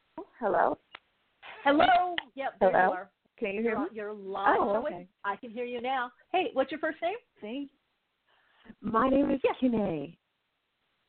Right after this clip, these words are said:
Speaker 2: Kimmy,
Speaker 1: So
Speaker 2: hey, Kimmy.
Speaker 1: I
Speaker 2: Welcome.
Speaker 1: am, thank you. So I, I, before, let me see how I'm gonna start.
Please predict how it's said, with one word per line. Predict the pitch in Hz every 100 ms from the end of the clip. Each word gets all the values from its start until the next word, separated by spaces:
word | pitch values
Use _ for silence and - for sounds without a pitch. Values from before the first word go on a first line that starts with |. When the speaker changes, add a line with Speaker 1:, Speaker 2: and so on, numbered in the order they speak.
| _ - - 277 -
Speaker 2:
Kimmy, | 311 320
Speaker 1:
So | 214 175 156
Speaker 2:
hey, | 151
Kimmy. | 427
Speaker 1:
I | 415 214
Speaker 2:
Welcome. | 294 294 214
Speaker 1:
am, | 214 - _ _ _ _ _ _ _ _ _ _ _ _ _ _ -
thank | 571 370
you. | 202 160 - _ _ _ -
So | 262 233 - _ _
I, | 226 247 -
I, | 220 214 _ 196
before, | 240 233 247 262 269 262 254 - _ _ _ _ _ _ _ _
let | 180
me | 185 -
see | - 190
how | 165 156
I'm | 139
gonna | 160 147 -
start. | 156 110